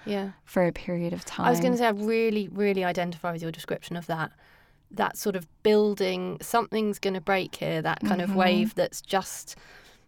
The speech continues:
Speaker 1: um, I think that feels,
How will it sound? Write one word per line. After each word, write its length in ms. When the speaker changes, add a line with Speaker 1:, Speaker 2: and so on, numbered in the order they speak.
Speaker 1:
um, 520
I 120
think 280
that 280
feels, 520